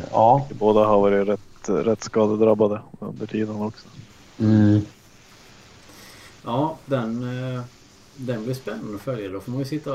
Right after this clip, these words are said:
Speaker 3: och extra noga kolla matcherna och se. Ett, spelar hon och två, kommer hon att göra någon pinne?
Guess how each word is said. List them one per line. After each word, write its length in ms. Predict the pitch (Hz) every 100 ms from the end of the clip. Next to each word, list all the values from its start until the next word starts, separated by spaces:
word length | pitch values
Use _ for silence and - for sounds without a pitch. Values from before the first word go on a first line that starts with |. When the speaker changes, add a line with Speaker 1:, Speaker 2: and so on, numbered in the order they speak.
| 127
Speaker 3:
och 400 | 120 - - 110 - - _ - - -
extra 380 | 131 127 - 113
noga 400 | 120 127 98 90
kolla 360 | - 131 101
matcherna 340 | 92 127 - 101
och 60 |
se. 220 | - 101 92 -
Ett, 360 | 151 160 - -
spelar 460 | - - 113 104 92
hon 240 | 98 98
och 80 | 95 -
två, 160 | 104 92
kommer 260 | - 107 101
hon 80 | 95
att 60 |
göra 220 | 98 95 92
någon 100 | 87
pinne? 260 | - 90